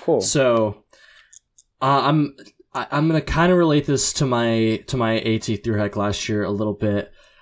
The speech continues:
Speaker 2: I know that for, and a lot of my listeners have heard me say this, for, like, the first half at least of my through hike, I was, like, I, I, not really questioning whether I could make it, but, like, I knew,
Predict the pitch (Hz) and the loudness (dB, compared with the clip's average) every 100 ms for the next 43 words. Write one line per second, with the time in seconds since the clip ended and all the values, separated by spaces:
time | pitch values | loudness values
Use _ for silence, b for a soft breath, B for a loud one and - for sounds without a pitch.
0 | b 139 151 170 170 170 165 147 131 104 | b 0 2 4 4 4 2 2 0 0
1 | 139 123 120 120 120 - - 123 110 120 | 0 2 2 2 0 -4 -4 -2 0 0
2 | 117 113 113 113 - 113 101 110 104 107 | 0 -2 0 -2 -2 -4 -4 -4 -4 -2
3 | 110 - 110 110 104 - - 143 131 123 | -2 -2 -2 -2 -2 -4 -6 0 2 2
4 | 123 - _ - 135 - - - 156 151 | 0 -4 _ -8 -8 -8 -12 -2 0 0
5 | - - 123 135 123 113 107 107 117 117 | -4 -2 0 0 -2 -4 -2 -2 -2 -4
6 | - - b b - 117 117 110 127 110 | -8 -14 b b -8 -4 -2 -2 -2 0
7 | 110 107 - _ - 113 113 110 - - | 0 -2 -8 _ -4 -2 0 -2 -4 -10
8 | b b b _ - 107 - - - 139 | b b b _ -6 -4 -4 -8 -2 -2
9 | 151 170 170 - 165 202 202 156 - - | 0 0 -2 -6 -2 2 2 0 -2 -2
10 | 131 - 175 160 156 151 151 160 151 143 | -2 0 -2 0 0 2 2 2 2 2
11 | 143 143 127 123 127 139 - 110 120 107 | 0 -4 -2 -2 0 -2 -2 -2 -2 -2
12 | - 123 127 139 147 139 131 120 | 0 0 2 2 2 4 2 0